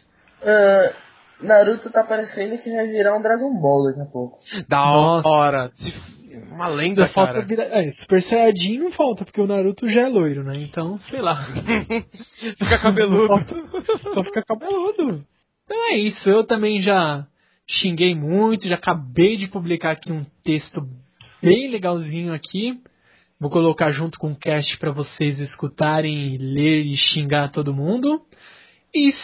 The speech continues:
Speaker 3: semana que vem vamos falar um pouquinho de games pra vocês, certo? A gente demorou, mas voltamos. Estamos aí na área, certo?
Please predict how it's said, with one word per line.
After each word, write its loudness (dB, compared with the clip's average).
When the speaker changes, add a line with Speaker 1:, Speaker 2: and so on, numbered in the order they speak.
Speaker 3:
semana 2
que -2
vem 2
vamos -2
falar 2
um -4
pouquinho -4
de -2
games 0
pra -4
vocês, 0
certo? 0
A -6
gente -2
demorou, 2
mas -2
voltamos. -2
Estamos -2
aí 0
na 2
área, -2
certo? 0